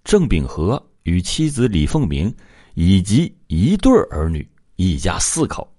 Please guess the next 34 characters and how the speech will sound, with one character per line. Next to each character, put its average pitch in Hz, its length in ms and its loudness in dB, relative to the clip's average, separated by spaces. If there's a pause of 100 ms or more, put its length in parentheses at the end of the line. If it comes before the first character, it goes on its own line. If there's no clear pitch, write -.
(140)
惨 - 340 0
遭 78 160 -2
灭 80 180 -4
门， 64 180 -14 (460)
四 160 300 2
人 98 240 4 (140)
均 110 300 4
是 95 180 0
身 131 400 0
中 107 160 0
数 - 380 -4
刀， 71 200 -6 (360)
死 - 340 -6
状 98 240 0 (220)
极 95 300 -2
其 - 180 -6
的 78 100 -2
恐 - 220 -4
怖。 73 180 -4 (1000)
命 190 200 6
案 185 80 6
的 175 80 4
现 170 240 4
场 78 320 -2 (280)
更 107 220 4
是 78 180 -4
血 104 320 0
流 78 140 0
成 92 220 -4
河， 69 260 -6 (140)
惨 76 320 2
不 87 140 2
忍 69 160 0
睹。 64 180 -4